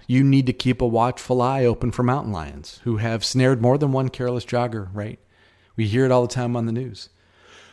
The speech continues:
Like that, we must also keep a watchful eye. Understand what weaknesses you have that he might exploit. Seek the help of a brother or sister in Christ. Be watchful for others to help them see danger that they may not be watching out for.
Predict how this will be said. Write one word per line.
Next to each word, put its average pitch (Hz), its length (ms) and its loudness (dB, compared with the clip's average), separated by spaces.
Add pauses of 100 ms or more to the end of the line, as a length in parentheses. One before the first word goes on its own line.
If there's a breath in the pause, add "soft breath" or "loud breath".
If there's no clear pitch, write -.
(140 soft breath)
Like 147 360 0
that, 151 200 0 (140)
we 147 240 2
must 160 300 0
also 131 420 -2
keep - 340 -8
a 113 80 -6
watchful 101 580 -8
eye. 127 220 -4 (300 soft breath)
Understand 131 720 0
what 110 200 -4
weaknesses 135 600 -4
you 117 120 -4
have 101 320 -6
that 117 140 -6
he 131 140 -8
might 123 240 -4
exploit. - 560 -4
Seek 95 340 -8
the 104 80 -8
help 175 360 -2
of 107 100 -6
a 113 60 -4
brother 113 280 -4
or 113 120 -4
sister - 360 -6
in 143 120 -4
Christ. 175 340 -4 (280 loud breath)
Be 196 120 -2
watchful 175 500 -4
for - 240 -6
others 170 280 0
to 123 80 -6
help 143 260 -6
them 151 160 -2
see 139 180 -4
danger 107 540 -6 (220)
that 113 100 -4
they 120 100 -2
may 117 120 0
not 113 160 -2
be 123 80 0
watching 101 420 -2
out 90 180 -12
for. 80 320 -18